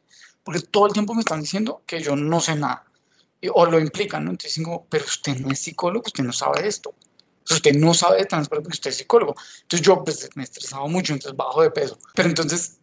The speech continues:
esa angustia que yo siento cuando, cuando la gente que estudia ingeniería me dice, "A ver, no, eso se llama", me dicen alguna cosa súper enredada, eh, pues no sirve. Y entonces estas cosas de,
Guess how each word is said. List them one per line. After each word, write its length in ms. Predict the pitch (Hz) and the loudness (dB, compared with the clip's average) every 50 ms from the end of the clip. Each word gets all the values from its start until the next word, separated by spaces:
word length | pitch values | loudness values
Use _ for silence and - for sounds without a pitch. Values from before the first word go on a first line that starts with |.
| _ _ | _ _
esa 260 | - 196 190 185 208 202 | -2 -2 0 2 2 2
angustia 580 | 202 208 208 190 208 220 233 208 - 220 202 | 4 4 2 2 0 0 0 2 4 4 4
que 80 | 202 208 | 4 4
yo 120 | 175 165 | -2 -2
siento 220 | 147 156 160 - - | -2 -2 -2 -2 0
cuando, 360 | 196 202 196 185 180 - - | 0 0 2 0 -2 -4 -4
cuando 300 | - - 151 151 147 147 143 | 0 2 2 2 2 -2 -4
la 280 | 143 143 143 147 143 | -4 -4 -2 -2 0
gente 280 | 135 151 156 143 - 151 | 0 0 0 0 -2 -4
que 80 | 165 | -10
estudia 220 | 165 - - 165 165 | -8 -2 0 2 2
ingeniería 240 | 170 170 180 170 156 | 4 4 4 2 2
me 80 | 151 | 0
dice, 180 | 147 135 - - - - - - - - _ - - _ - - _ - - | 0 0 -2 -4 -4 -6 -20 -20 -20 -20 _ -20 -20 _ -18 -20 _ -10 0
"A 160 | - 180 170 | 2 2 4
ver, 200 | 165 156 151 151 | 4 2 2 2
no, 200 | 160 160 147 127 - - _ _ _ _ _ - | 4 4 4 2 0 -4 _ _ _ _ _ -2
eso 340 | - 190 190 190 185 - 214 | 2 2 4 4 2 0 0
se 280 | - - 233 214 196 160 | -2 -2 0 0 0 0
llama", 560 | 147 170 160 156 151 156 156 165 - - - - - - - - - - - - - _ - - | 0 0 2 2 2 2 0 -2 -4 -6 -12 -12 -10 -10 -14 -14 -14 -18 -18 -20 -20 _ -14 -10
me 180 | 170 156 156 147 | -10 -8 -8 -8
dicen 260 | 135 - 143 143 147 | -10 -10 -8 -8 -8
alguna 380 | 151 151 143 139 131 131 - | -6 -6 -4 -4 -4 -4 -4
cosa 240 | - 147 147 139 139 | -4 -6 -6 -6 -6
súper 320 | 139 - 147 147 - 151 147 | -10 -12 -12 -6 -4 -4 -2
enredada, 640 | 135 131 - 123 127 127 123 123 123 123 127 - - - _ - _ _ - _ - - _ - - _ _ _ _ _ - | -2 -4 -4 -6 -6 -4 -2 -2 -2 -2 -2 -6 -10 -20 _ -20 _ _ -20 _ -14 -14 _ -12 -16 _ _ _ _ _ 2
eh, 320 | 151 151 147 147 - - - | 4 4 6 4 2 0 2
pues 140 | 196 190 | 4 4
no 140 | 175 170 170 | 6 6 4
sirve. 540 | 165 - - - 392 392 392 - 196 - 143 135 | 4 2 0 2 4 4 4 4 2 0 -8 -10
Y 60 | 139 | -8
entonces 240 | 143 147 - 156 185 | -10 -10 -10 -6 -6
estas 220 | 208 202 - 214 - | -6 -4 -6 -8 0
cosas 280 | - 226 226 226 226 | 2 2 2 2 2
de, 140 | 226 175 - | 0 -2 -2